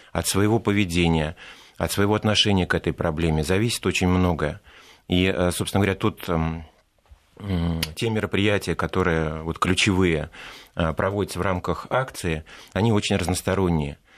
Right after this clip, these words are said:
И, э, форум для специалистов, а, по профилактике, лечению вич-инфекции два дня шёл, только закончился. Сегодня и завтра Росмолодёжь проводит мероприятия, которые,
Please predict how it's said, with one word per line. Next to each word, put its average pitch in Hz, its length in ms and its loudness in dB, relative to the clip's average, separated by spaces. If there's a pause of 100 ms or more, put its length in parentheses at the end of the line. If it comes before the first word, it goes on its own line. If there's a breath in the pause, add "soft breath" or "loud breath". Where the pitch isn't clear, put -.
(340 loud breath)
И, 107 240 4
э, 90 480 2
форум 98 480 2
для 85 160 0
специалистов, 95 920 -2
а, 80 180 0
по 95 140 -2
профилактике, 90 960 -2 (360)
лечению 92 440 2
вич-инфекции 87 580 0
два 85 260 2
дня 82 260 -2
шёл, 76 340 -4
только - 280 -2
закончился. 80 760 -2 (500 loud breath)
Сегодня 101 720 2
и 101 180 -4
завтра 95 600 0
Росмолодёжь 98 760 0
проводит 82 400 -2
мероприятия, 90 640 0
которые, 90 540 0